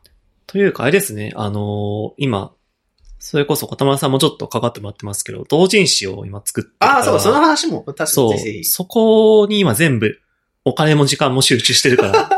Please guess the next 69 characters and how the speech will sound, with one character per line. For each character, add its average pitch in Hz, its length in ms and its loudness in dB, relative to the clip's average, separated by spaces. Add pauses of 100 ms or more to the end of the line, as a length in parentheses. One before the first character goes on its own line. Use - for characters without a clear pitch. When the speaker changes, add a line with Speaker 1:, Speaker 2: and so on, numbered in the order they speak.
(180)
Speaker 2:
<laughs> - 300 -14
Speaker 1:
他 202 200 0
に 202 60 2
ち - 60 -2
ょ - 20 0
っ - 20 0
と 113 80 2
回 139 180 0
す 165 100 -4
余 147 140 2
裕 143 60 4
が 143 80 4
な 139 100 4
い 127 40 4
っ 110 40 -2
て - 220 -14
い 98 120 -8
う。 104 40 -4 (500)
Speaker 2:
あ、 160 180 -2
ぜ 190 80 -4
ひ 185 100 -10
な 165 100 -6
ん - 20 -10
か 147 60 -12
話 208 280 -4
し - 40 -18
て 151 100 -2
い 156 80 0
い 151 60 -4
と 156 80 2
こ 156 80 2
ろ 151 100 4
ま 110 80 -6
で、 104 160 -10 (140)
あ 120 80 -10
の、 127 100 2
し 143 100 -2
ょ-、 127 100 -4
<laughs> - 40 -4
紹 131 160 -4
介 123 160 -4
し - 60 -12
て 120 80 -8
く 120 60 -6
だ 113 60 -4
さ - 140 -18
い。 - 60 -20 (340)
Speaker 1:
そ - 220 -4
う - 20 0
で - 60 -10
す - 120 -8
ね。 - 160 -14 (180)
Speaker 2:
う 151 60 -10
ん。 131 240 -14 (880)
Speaker 1:
今 190 160 0
ち - 80 -4
ょ - 100 -18
っ - 40 -20 (120)
と - 120 -14
そ - 180 -10
ん 170 180 -4
な 180 80 2
に 180 60 6
話 165 240 2
せ 165 60 4
な 113 60 2
い - 20 -6
か - 80 -8
な。 - 80 -14